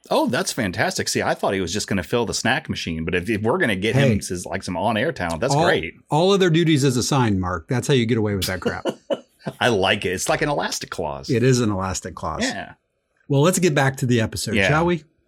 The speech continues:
Speaker 1: Absolutely.
Speaker 2: All right. Well, Eagleton first aired on May eleventh, two thousand eleven. It's got a twenty-one oh three runtime. Uh, this one was directed by Nicole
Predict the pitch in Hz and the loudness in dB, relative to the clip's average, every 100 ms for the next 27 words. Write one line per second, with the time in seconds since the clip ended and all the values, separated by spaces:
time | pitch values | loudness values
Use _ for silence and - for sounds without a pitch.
0 | _ 110 107 - 92 - 71 92 82 - | _ -2 -2 0 -4 -4 -4 -4 -4 -12
1 | _ 151 - 220 226 277 - 135 127 131 | _ -4 0 0 2 -2 0 2 2 2
2 | 151 151 - - 120 110 110 113 120 107 | 0 0 -4 -4 -2 0 -2 -4 -4 0
3 | 104 107 127 147 165 123 110 107 113 - | 2 2 4 2 2 0 0 0 -4 -2
4 | 143 131 123 131 151 135 87 90 120 - | -2 0 0 0 0 0 -4 -6 -8 -10
5 | - - _ 107 107 113 101 156 147 147 | -20 -20 _ -2 0 0 0 2 2 4
6 | 143 147 135 131 135 131 117 113 110 110 | 2 2 0 0 0 2 2 2 2 0
7 | 85 80 87 131 _ - - - - 104 | -6 -8 -8 -10 _ -20 -20 -16 -8 -4
8 | 98 - 131 120 160 226 185 135 143 123 | -4 -4 -2 0 0 0 2 0 0 0
9 | 123 127 123 107 104 104 - - 160 170 | 0 0 -2 0 0 -2 -4 -4 -2 -2